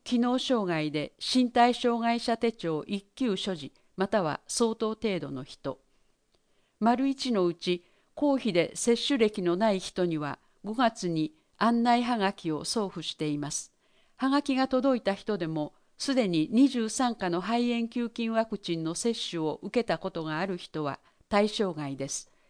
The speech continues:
脾臓を摘出した人、公害認定者などは、医療保険などの対応とするか、接種医と相談してください。持ち物、健康推進課より送付した案内はがき、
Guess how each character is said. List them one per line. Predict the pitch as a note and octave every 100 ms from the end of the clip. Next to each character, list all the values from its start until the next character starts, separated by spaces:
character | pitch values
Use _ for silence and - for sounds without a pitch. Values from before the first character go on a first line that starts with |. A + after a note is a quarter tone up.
| _ _ _ _
脾 | - A3+
臓 | B3+ C4 A#3+
を | A#3
摘 | A#3 A3 A#3
出 | - -
し | A#3 -
た | G3+
人、 | G3+ - F3+ - _ _ -
公 | C4 C4
害 | B3+ B3
認 | A#3 B3
定 | A#3 A#3+ A3+
者 | F3
な | D#3+
ど | D3+ C#3+
は、 | C#3+ C#3 _ _ _
医 | -
療 | G#3 B3 B3
保 | A#3+
険 | - G3
な | F3
ど | D#3+
の | D#3 D#3
対 | G#3+ G#3
応 | G#3 G#3
と | G3
す | - F#3+
る | G3
か、 | C#3 - _ _ _
接 | - G#3+ G#3
種 | B3+
医 | A3
と | - D3 -
相 | - F3+
談 | E3+ E3
し | -
て | E3
く | D#3+
だ | D#3
さ | D#3+ D#3
い。 | C3+ - _ _ _ _ _ _
持 | G3+ A3+
ち | -
物、 | B3+ F3 D3 - _ _ _ -
健 | C#4+
康 | C4 C4+
推 | C4+ - C4+
進 | C4+ C4
課 | A#3+ B3
よ | B3
り | F#3+
送 | - B3+ A#3
付 | G#3+
し | G#3 -
た | E3 D#3
案 | G#3 A3+
内 | A3+ A3
は | G#3+ G3+
が | D#3
き、 | - -